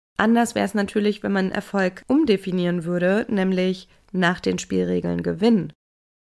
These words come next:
Und dann wäre die emotionale Unterstützung dafür, mit fairen Mitteln zu gewinnen, sehr viel höher.“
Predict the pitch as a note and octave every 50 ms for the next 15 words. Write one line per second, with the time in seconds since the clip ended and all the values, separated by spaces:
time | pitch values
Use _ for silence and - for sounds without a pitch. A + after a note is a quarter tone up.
0 | - - G#3+ G3+ F#3 G3 G3 G#3 G#3+ G#3 G3+ G#3 G#3 G3+ F#3 G3 G3 G3 G3 F#3
1 | F#3+ F#3+ F#3 F3+ F#3 F#3 F#3 F#3 - A#3 B3 C#4 D#4 - - A3 G3+ F#3+ F#3 F#3
2 | F3+ F3 F3+ F3+ F#3 F3+ F3+ - - F#3 - - - G3 F#3+ F#3+ G3 G#3 G#3+ G#3+
3 | - F#3+ F#3 F#3 - G3+ F#3 F#3 E3+ - - - - A3+ B3 C4+ C4 A3+ G#3 G3
4 | F3+ - G3 F3+ F3+ F3 - F#3 F3+ F3 E3+ F3 F3 F3+ F3+ F3+ E3+ F3+ E3+ F3
5 | F3 - F3+ F3 - - A#3+ B3 A3 E3+ - - -